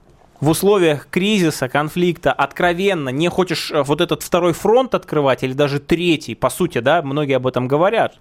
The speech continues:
что хотят втянуть Грузию в прямой конфликт с Россией, опять же, Абхазия, Южная Осетия. Эти же вопросы спорные, их никто не урегулировал между Россией и Грузией, да, они есть. Но, э,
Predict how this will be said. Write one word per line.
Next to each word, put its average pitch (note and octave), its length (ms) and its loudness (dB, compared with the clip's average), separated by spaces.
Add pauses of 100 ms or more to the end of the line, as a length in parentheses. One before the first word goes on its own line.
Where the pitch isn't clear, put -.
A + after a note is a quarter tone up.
(200)
что - 160 -8
хотят F3 460 0
втянуть D3 340 -2
Грузию C#3 500 2
в - 120 -6
прямой D#3 260 2
конфликт D#3+ 380 -2
с - 60 -2
Россией, C3+ 500 0
опять C3 260 2
же, C3+ 140 0
Абхазия, C#3+ 480 -2
Южная D3+ 380 -2
Осетия. C#3 480 -2 (260)
Эти F3+ 180 2
же F3 160 2
вопросы F3+ 400 0
спорные, D#3 500 0
их C#3+ 140 -4
никто F3+ 240 0
не F#3 120 2
урегулировал C#3+ 520 0
между A#2 720 -2
Россией B2+ 320 -2
и - 20 -2
Грузией, C3 380 0
да, D3+ 180 0
они G3 220 2
есть. G#3 480 -2 (480)
Но, E3+ 500 2
э, C3+ 280 -10